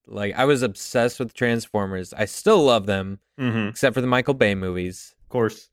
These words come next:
Speaker 1: That's, that's, uh. It's what happens when someone that's not a fan of the source material makes a movie and completely loses,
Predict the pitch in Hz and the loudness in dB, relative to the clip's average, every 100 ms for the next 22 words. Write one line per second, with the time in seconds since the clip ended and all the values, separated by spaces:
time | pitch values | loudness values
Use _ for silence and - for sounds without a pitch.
0 | _ 101 - - 107 107 101 - - - | _ -20 -20 -10 -2 0 -2 -8 -18 -6
1 | - 120 104 - _ _ _ _ - - | 2 4 2 -2 _ _ _ _ -14 2
2 | 170 175 156 156 156 127 131 110 127 123 | 6 6 4 2 2 2 2 2 0 2
3 | 113 - 123 117 107 - 113 107 98 - | 0 0 0 2 0 0 0 0 -2 0
4 | 113 107 104 104 104 98 95 101 95 - | 0 -2 -4 -2 0 0 0 -4 -4 -8
5 | 98 101 92 90 87 85 85 _ _ - | -6 -4 -4 -6 -8 -12 -20 _ _ -6
6 | 151 147 226 214 208 185 185 175 135 139 | 0 4 6 6 6 8 8 8 6 4
7 | 123 107 - | 2 -2 -8